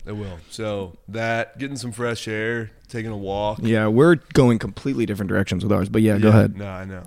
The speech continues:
Speaker 1: Uh, I wouldn't, I'm not texting ex-girlfriends. I don't think
Speaker 2: No.
Speaker 1: that would help my bets at all, or my mental health.
Speaker 2: Have you ever taken a good, a good dump before hitting, before seeing the board?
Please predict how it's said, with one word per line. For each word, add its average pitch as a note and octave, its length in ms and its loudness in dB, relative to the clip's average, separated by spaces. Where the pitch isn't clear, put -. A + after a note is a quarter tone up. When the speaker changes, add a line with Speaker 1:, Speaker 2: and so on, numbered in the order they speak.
Speaker 1:
Uh, - 40 -12
I G2+ 220 -6
wouldn't, A2 200 -6
I'm A#2 80 -6
not A#2 160 -2
texting G#2+ 380 -6
ex-girlfriends. G2 720 -12
I G2+ 60 -8
don't G2 140 -8
think A2+ 140 6
Speaker 2:
No. - 60 2
Speaker 1:
that - 140 -2
would G2 120 -10
help F#2+ 200 -12
my F#2+ 100 -14
bets F#2 340 -14
at F#2 80 -12
all, F2+ 260 -16
or A2 260 -8
my F#2+ 160 -10
mental F2+ 340 -14
health. E2+ 220 -16
Speaker 2:
Have D3+ 160 6
you E3+ 60 8
ever E3+ 120 6
taken D#3 260 4
a C3+ 80 6
good, B2+ 400 2
a C3 80 2
good B2+ 200 4
dump B2+ 280 6
before D3 240 6
hitting, D#3 340 6
before C3+ 280 6
seeing C#3 300 8
the C3 60 6
board? C#3+ 420 6